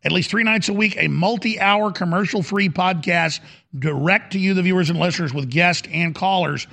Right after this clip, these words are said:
where I might take a break to go to the bathroom or get a cup of coffee or something, but it's not gonna have regular commercial breaks. So look for that in the new year, something I promise to do. The world's so crazy, we're here. But Doctor Zelenko,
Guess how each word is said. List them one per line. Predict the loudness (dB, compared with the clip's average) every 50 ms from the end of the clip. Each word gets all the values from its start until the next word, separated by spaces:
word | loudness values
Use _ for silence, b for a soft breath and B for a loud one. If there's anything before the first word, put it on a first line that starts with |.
| b b b b b b b _ _
where | 0 2 4
I | 4 4
might | 4 2 2 0 0
take | 0 2
a | 2
break | 2 2 2 2 2
to | 0
go | 0
to | 0 2
the | 2
bathroom | 4 4 4 4 2 2 0 0 2
or | 2 0
get | 0 0
a | 0
cup | -2 -4 -2
of | -2
coffee | 0 0 0 0 0 -2
or | -4
something, | -2 -2 -2 0 0 0 0 0
but | 0 0 0 B B B B B
it's | -4 -2
not | 0
gonna | 2 2
have | 2 4 4
regular | 2 2 2 0 0
commercial | 0 0 0 0 0 0 -2
breaks. | 0 2 2 2 2 0 -2
So | 0 2 2 2 2 0 b b b b b b _ -2
look | 0 0 0
for | 2 2
that | 2 2
in | 2 2
the | 2
new | 2 4 4
year, | 4 4 4 2 0
something | 0 -2 -4 -2 -2 -2
I | -4
promise | -2 -2 0 0 0 0 -2 -2 -4
to | -4
do. | -2 0 2 2 2 2 0 B B B B B B _
The | -6 -2
world's | 0 0 0 0
so | 0 -2 -2 -2
crazy, | 0 0 2 2 2 0
we're | 0 0 2 2
here. | 4 4 4 2
But | 2 0
Doctor | 0 0 0 0
Zelenko, | 0 0 0 0 0 2 0 -2 -2